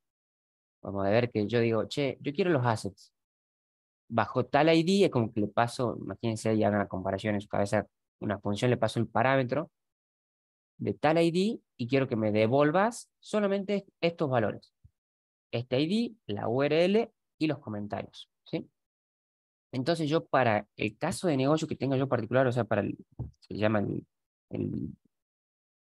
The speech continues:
el caso de uso particular que necesite, yo voy a GraphQL y digo, "Che, yo quiero de esta entidad que me des esto, esto y esto". Cosa que no podemos hacer con rest. En rest simplemente consultamos el endpoint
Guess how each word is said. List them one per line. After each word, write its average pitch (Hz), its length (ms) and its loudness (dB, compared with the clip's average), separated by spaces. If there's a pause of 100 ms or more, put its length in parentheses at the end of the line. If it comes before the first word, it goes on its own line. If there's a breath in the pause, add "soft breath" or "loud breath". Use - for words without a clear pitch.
(220)
el - 220 -8
caso 135 300 0
de 113 80 4
uso 131 300 2
particular 123 480 2
que 127 100 -4
necesite, 139 600 -2 (480)
yo 123 200 4
voy 165 220 6
a 156 60 6
GraphQL 160 580 4
y - 100 -2
digo, 131 160 2
"Che, 151 360 -2 (520)
yo 147 220 -4
quiero 185 240 2
de 127 80 6
esta 151 220 -2
entidad 151 500 2 (140)
que 104 80 -6
me 104 120 -2
des 139 280 -4 (200)
esto, 208 540 -4
esto 202 500 -4
y 127 140 2
esto". 123 220 -2 (1400)
Cosa 170 200 4
que 147 100 2
no 156 140 2
podemos 180 300 6
hacer 131 160 -4
con 117 140 -2
rest. 104 320 -2
En 113 120 -2
rest 196 220 2
simplemente 156 380 0
consultamos 123 680 -2
el 117 80 2
endpoint 139 460 -2